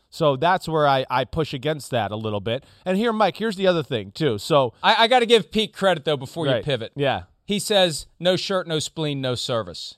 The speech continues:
Speaker 1: Okay, <laughs> I like that. I like that. We can put that on the bottom of the screen tomorrow when I do that.
Speaker 2: <laughs>
Speaker 1: Uh, but here's, like, here's the other thing that I think gets lost in translation. Like, you br-,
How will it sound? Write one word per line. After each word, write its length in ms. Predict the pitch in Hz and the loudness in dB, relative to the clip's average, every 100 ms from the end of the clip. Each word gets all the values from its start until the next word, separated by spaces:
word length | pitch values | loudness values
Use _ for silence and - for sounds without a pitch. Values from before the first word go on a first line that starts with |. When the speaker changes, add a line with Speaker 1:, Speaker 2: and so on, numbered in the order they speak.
| 151 | -2
Speaker 1:
Okay, 420 | 170 180 135 151 | 0 0 0 2
<laughs> 0 | |
I 160 | - | 2
like 300 | - 156 143 | 2 2 0
that. 280 | 127 101 92 | -2 -4 -2
I 140 | 123 143 | -2 0
like 200 | 143 135 | -2 -2
that. 140 | 117 | -2
We 80 | 165 | 0
can 120 | 190 | 0
put 160 | 208 196 | 0 4
that 120 | 185 | 4
on 60 | 175 | 4
the 80 | 156 | 6
bottom 280 | 160 165 | 6 6
of 60 | 151 | 2
the 100 | 139 | -4
screen 320 | 127 160 151 | -2 -4 -2
tomorrow 400 | 131 117 107 110 | 0 2 2 2
when 80 | 120 | 0
I 160 | 120 123 | 0 -2
do 140 | 123 | -2
that. 200 | 113 - - | -2 -4 -4
Speaker 2:
<laughs> 180 | 143 - - 135 | -4 -4 -8 0
Speaker 1:
Uh, 360 | 151 156 143 123 135 - _ _ 143 | 6 6 6 0 -8 -12 _ _ 0
but 120 | 208 | 2
here's, 440 | 226 285 262 - - _ | 4 2 0 -4 -14 _
like, 300 | 180 190 160 - | 4 4 4 -2
here's 280 | 139 226 269 | -4 -2 -2
the 120 | 202 | 0
other 160 | 208 208 | 2 2
thing 200 | 170 160 | 0 -2
that 100 | 151 | 0
I 60 | 143 | -2
think 180 | 156 | -2
gets 180 | 147 135 | -4 -2
lost 280 | 139 139 - | 2 2 2
in 80 | 139 | -6
translation. 580 | - 135 120 131 117 104 | -4 -4 -2 -4 -4 -8
Like, 180 | 107 117 | -8 -4
you 120 | 226 | -4
br-, 240 | 190 185 | 0 0